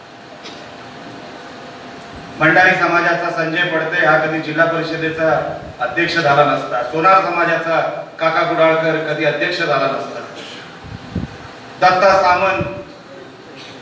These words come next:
ब्राह्मण समाजाचा कधी जिल्हाध्यक्ष झाला नसता. आम्ही कधी समाज मानत नाही, समाज मानायचं काही कारणच नाही. ज्या वातावरणात आम्ही वाढलो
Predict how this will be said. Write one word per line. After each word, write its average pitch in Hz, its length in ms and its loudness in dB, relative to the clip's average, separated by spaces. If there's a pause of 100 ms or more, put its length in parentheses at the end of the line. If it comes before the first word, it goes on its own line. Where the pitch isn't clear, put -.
(960)
ब्राह्मण 196 440 6
समाजाचा 180 720 4
कधी 165 140 0
जिल्हाध्यक्ष 180 560 2
झाला 151 280 4
नसता. 147 640 -4
आम्ही 165 180 -6
कधी 190 180 -4
समाज 151 280 0
मानत 127 360 0
नाही, 101 220 -10 (1200)
समाज 196 280 6
मानायचं 190 340 4
काही 185 160 2
कारणच 180 440 0
नाही. 165 120 -6 (3250)
ज्या 165 120 4
वातावरणात 185 560 6
आम्ही - 180 0
वाढलो 156 360 2